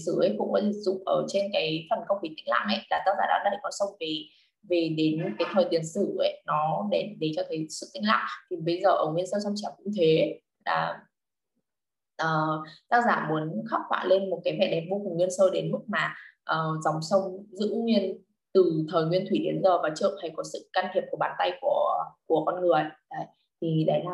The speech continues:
cái không khí, không khí của dòng sông thì có hai ý, đó là tĩnh lặng và nguyên sơ trong trẻo như thế. Các bạn khai thác các cái hình ảnh mà chị vừa nói để có thể làm rõ ra được hai, ờ,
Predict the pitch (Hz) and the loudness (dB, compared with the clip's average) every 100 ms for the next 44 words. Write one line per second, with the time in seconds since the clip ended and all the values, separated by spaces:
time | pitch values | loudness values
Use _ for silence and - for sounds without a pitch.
0 | - 156 156 208 - 156 214 - - _ | -8 -8 -2 -2 0 0 0 -2 -10 _
1 | _ 202 190 160 156 180 156 160 190 180 | _ -6 -2 0 2 2 0 2 0 0
2 | - 151 - - 160 160 - - 165 - | -6 -2 -2 2 4 4 2 2 2 2
3 | 104 110 175 156 170 175 185 - - 170 | 2 2 2 2 2 4 2 0 0 0
4 | 147 160 160 156 - - _ _ _ _ | 0 -6 -2 0 0 -2 _ _ _ _
5 | - - 214 220 202 196 214 240 - - | -2 0 2 0 2 2 2 0 0 -2
6 | - 165 160 208 - 160 156 - - 170 | -2 -2 2 2 0 -8 -10 -10 0 0
7 | 156 151 165 233 165 160 - - - 151 | 2 0 0 -2 -4 -4 -6 -4 -2 -2
8 | 151 175 - 208 202 175 156 - _ _ | -2 -2 0 -2 0 -2 -2 -4 _ _
9 | 196 180 185 185 180 | -4 -2 -2 0 0